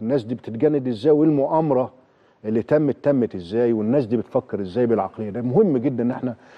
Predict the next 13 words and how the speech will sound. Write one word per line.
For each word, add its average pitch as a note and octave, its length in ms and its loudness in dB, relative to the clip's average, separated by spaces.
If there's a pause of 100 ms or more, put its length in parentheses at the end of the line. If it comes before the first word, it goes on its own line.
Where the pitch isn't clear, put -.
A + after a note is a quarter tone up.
(140)
نفهمه. A2+ 400 -2 (320)
طريقة E3+ 320 6
التجنيد، A2+ 560 -2
طريقة D3 340 0
اللي A#2 160 0
هي D3 120 4
بيسموها B2 460 0 (120)
هم C#3+ 200 2
في - 100 -8
الوثائق G#2 420 0
بتاعتهم A2 440 -4 (440)
غسل A2 420 0
الأدمغة. G#2+ 500 -2